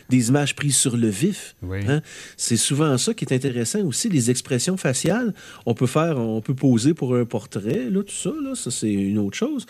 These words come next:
Speaker 1: Mais avoir des expressions sur le vif, voir la, la vie de tous les jours, ben, ça permet de faire ça. Ouais.
Speaker 2: T'as une photo en plongée, là, tu vois des gens autour d'un, d'une table avec, euh, ben, ils ont, ils ont des verres, là.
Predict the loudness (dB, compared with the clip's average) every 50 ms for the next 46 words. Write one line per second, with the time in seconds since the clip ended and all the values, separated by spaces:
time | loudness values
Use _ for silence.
0 | -14 -18 -18 -18 -14 -4 0 2 4 4 4 2 2 2 2 2 2 0 -2 -4
1 | -2 -4 -2 -2 -2 -2 -2 -2 -2 -2 0 2 2 2 2 2 2 0 0 0
2 | 0 0 2 2 2 2 2 2 2 2 0 0 2 0 0 0 -2 -4 -4 -2
3 | 0 2 4 4 4 4 0 0 0 0 0 0 -2 -2 -4 -6 -6 -6 -4 -4
4 | -4 -2 0 0 0 2 2 0 0 0 -2 -2 -2 -2 -4 -4 -4 -4 -4 -6
5 | -10 -20 -20 -20 -20 -20 -20 -20 -20 -20 -20 _ -20 -10 -4 0 2 2 2 0
6 | -4 -10 -4 0 2 4 4 4 4 4 4 4 4 4 4 4 4 4 4 4
7 | 4 4 2 2 0 0 0 -2 -2 -2 -2 -2 -2 0 2 2 2 4 4 4
8 | 2 2 4 2 2 2 4 2 2 2 2 2 0 0 0 0 0 0 0 0
9 | 0 0 0 -2 -2 -4 -6 -6 -6 -6 -4 -4 -2 -2 -4 -4 -4 -6 -6 -6
10 | -6 -6 -6 -4 -2 -2 -2 0 0 2 2 4 4 4 4 2 0 -2 -2 0
11 | 2 2 0 0 0 -2